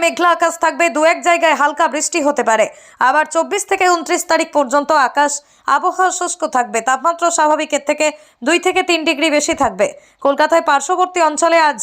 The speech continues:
মেঘলা আকাশ থাকবে, কাল থেকে আকাশ পরিষ্কার হবে। কলকাতার রাতের তাপমাত্রা সর্বনিম্ন সতেরো, সর্বোচ্চ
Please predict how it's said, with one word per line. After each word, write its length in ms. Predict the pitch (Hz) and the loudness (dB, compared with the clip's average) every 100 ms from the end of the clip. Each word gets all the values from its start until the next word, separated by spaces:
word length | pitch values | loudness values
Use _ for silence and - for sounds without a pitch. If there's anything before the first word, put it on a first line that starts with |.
| 247 | -4
মেঘলা 280 | 254 254 339 339 | -4 0 0 2
আকাশ 180 | 330 311 330 | 0 0 -2
থাকবে, 220 | 294 233 | -2 -2
কাল 180 | 240 247 | 0 0
থেকে 200 | 311 294 | 0 0
আকাশ 260 | 269 302 311 - | 0 0 -4 -4
পরিষ্কার 360 | 320 285 262 208 | -4 -2 0 0
হবে। 180 | 202 180 - _ _ _ | 0 -2 -6 _ _ _
কলকাতার 400 | 277 294 320 320 | 0 0 2 2
রাতের 280 | 262 269 359 339 | 2 0 -2 -2
তাপমাত্রা 400 | 294 311 311 320 | 0 0 0 0
সর্বনিম্ন 560 | 320 302 285 311 240 226 233 - _ - | 2 0 0 -2 -2 -2 -2 -4 _ -4
সতেরো, 340 | 302 320 330 208 | -2 0 -2 -2
সর্বোচ্চ 460 | - 269 294 339 | 0 0 0 -2